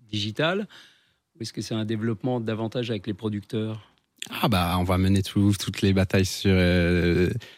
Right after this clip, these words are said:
Speaker 2: euh, en même temps, entre guillemets, parce que le but, notre but, c'est vraiment, bah, de, donc, du coup, de, de développer informatiquement notre, notre boutique, qu'elle soit vraiment adaptée Mm. à notre métier.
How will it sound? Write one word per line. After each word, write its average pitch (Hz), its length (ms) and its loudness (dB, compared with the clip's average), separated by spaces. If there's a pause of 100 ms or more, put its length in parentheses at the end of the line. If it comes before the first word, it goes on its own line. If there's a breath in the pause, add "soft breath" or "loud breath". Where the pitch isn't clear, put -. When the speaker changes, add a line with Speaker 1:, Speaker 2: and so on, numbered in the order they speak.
(140 loud breath)
Speaker 2:
euh, 90 100 4
en 80 100 2
même 92 180 6
temps, 147 140 4
entre 127 200 2
guillemets, 127 280 4
parce - 140 4
que 104 100 0
le 98 120 4
but, 113 280 2
notre 104 140 6
but, 143 140 2
c'est - 100 0
vraiment, 110 260 6
bah, 90 180 4
de, 87 160 2
donc, 92 200 4
du 92 100 -2
coup, - 160 -2
de, 90 180 2
de 87 140 0 (120)
développer 101 420 2
informatiquement 98 580 0
notre, 90 160 0 (120)
notre 87 380 -2
boutique, 90 340 -2
qu'elle 95 100 -2
soit - 140 0
vraiment 101 200 4
adaptée 101 300 0
Mm. 110 40 8
à - 40 6
notre 98 180 2
métier. 104 320 2